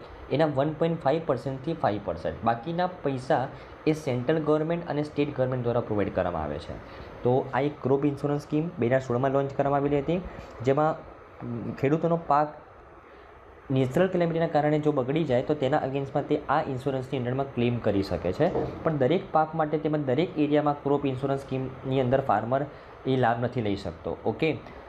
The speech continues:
તો I think તમને આ પ્રધાનમંત્રી ફસલ વીમા યોજના શું છે એના વિશે ખબર પડી ગઈ હશે. ઓકે,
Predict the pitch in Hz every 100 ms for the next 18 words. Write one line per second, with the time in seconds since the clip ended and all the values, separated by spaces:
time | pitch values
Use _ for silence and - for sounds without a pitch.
0 | - 120 123 123 123 - - - - -
1 | - - - - - - - 123 123 151
2 | 143 143 139 131 - - - 123 147 156
3 | 156 160 127 151 151 151 139 127 139 143
4 | 143 131 147 120 123 117 113 107 98 90
5 | 87 82 82 82 - - - - - -
6 | 139 139